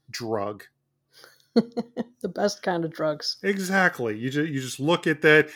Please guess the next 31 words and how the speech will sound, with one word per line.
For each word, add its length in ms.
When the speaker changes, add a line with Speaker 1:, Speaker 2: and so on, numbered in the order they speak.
Speaker 1:
you 100
watch 300
them 160
hug, 340
and 160
you 60
just 280
wanna 160
watch 440
it 80
again. 440
It's 220
so 540
cute. 420
It's 180
so 320
wholesome. 640
I 80
love 400
the 80
fact, 500
and 100
it 60
just 280
speaks 440
to 320
the 100
mentality 840
of 140
the 80
game. 520